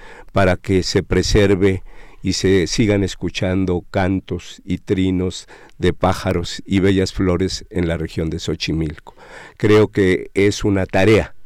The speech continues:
de las diferentes estancias. Bueno, me han invitado hoy a que podamos, este, hablar de algunos de los paseos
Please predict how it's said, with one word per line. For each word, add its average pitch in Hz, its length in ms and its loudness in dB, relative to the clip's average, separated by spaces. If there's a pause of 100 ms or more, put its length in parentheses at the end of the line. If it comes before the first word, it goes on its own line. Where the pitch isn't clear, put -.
(440)
de 95 200 4
las 92 240 4
diferentes 87 680 0
estancias. 78 520 -8 (320)
Bueno, 113 300 6
me 143 180 8
han 175 120 8
invitado 123 800 6
hoy 107 400 6
a 98 140 2
que 87 180 -2
podamos, 98 540 2
este, 82 640 -2
hablar 101 520 2 (420)
de 92 580 4
algunos 107 500 4
de 104 100 4
los 95 200 2
paseos 98 720 2